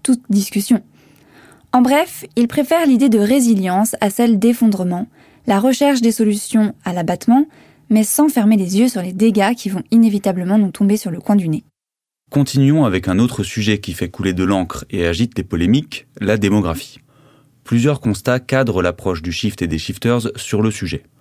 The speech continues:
Speaker 2: Le premier, la démographie, c'est terriblement lent à bouger. Les politiques démographiques jouant la hausse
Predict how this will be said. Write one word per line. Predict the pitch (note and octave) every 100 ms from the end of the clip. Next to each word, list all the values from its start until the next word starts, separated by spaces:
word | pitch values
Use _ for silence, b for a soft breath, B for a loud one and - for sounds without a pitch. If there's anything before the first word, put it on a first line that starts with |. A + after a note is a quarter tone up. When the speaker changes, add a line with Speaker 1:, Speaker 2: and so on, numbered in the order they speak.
| b b b b -
Speaker 2:
Le | F2+
premier, | - G#2 A#2 C#3+ - _ b b -
la | F2+
démographie, | F#2 G#2 A2+ F2+ - C3
c'est | - A2+ A2+
terriblement | - G2 G#2 F2+ F2 E2+
lent | F2 G2+ -
à | F#2
bouger. | D2 G2 E2 D2 _ _ _ b b b b b
Les | G2
politiques | F#2+ A2+ A2+ A#2
démographiques | G2+ F#2 F2+ F2+ G#2+ C#3 - -
jouant | G2 G#2 A#2 G#2+
la | G2
hausse | F#2 E2+